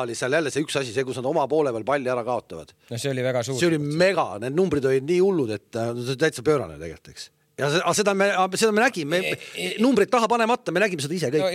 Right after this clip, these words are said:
Speaker 2: just, ühesõnaga, kuhu ma nagu jõuda tahan siis, äh, sellega, et, et, et, et, et nagu huvitav oleks aru saada, et, äh, et mis see põhjus siis oli? Kas seal enam ei olnud meeskond taga?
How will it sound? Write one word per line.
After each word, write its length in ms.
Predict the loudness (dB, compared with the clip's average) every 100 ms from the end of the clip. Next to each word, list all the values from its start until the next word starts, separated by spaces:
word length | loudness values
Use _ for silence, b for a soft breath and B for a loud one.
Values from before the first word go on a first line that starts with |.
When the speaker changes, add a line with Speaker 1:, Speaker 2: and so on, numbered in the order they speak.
| 0
Speaker 2:
just, 240 | -2 -6 -2
ühesõnaga, 480 | 2 4 2 0 0
kuhu 140 | 0 2
ma 140 | 0
nagu 100 | 0
jõuda 300 | 2 2 0
tahan 220 | -2 -2 -2
siis, 220 | -2 -2 0
äh, 560 | 0 0 0 -2 -2 -2
sellega, 340 | -2 0 -2
et, 160 | -4 -4 -4 -4
et, 200 | -8 -10 _ -10
et, 240 | -10 -10 -16
et, 100 | _ -16 -10
et 120 | -8
nagu 140 | -6
huvitav 380 | -2 -4 -2 -2
oleks 240 | -2 -2 -2
aru 160 | -2 -2
saada, 400 | 0 0 0 -4
et, 300 | -8 _ -6
äh, 240 | -4 -4 -8 B B
et 160 | -8 -4
mis 160 | -2
see 80 | -2
põhjus 300 | 0 0 -2
siis 80 | -8 -10
oli? 160 | -10 -14
Kas 240 | -6 -4 -2
seal 160 | -2
enam 160 | -2 0
ei 140 | -2
olnud 100 | -2
meeskond 400 | -2 -2 -4 -10
taga? 240 | -10 -10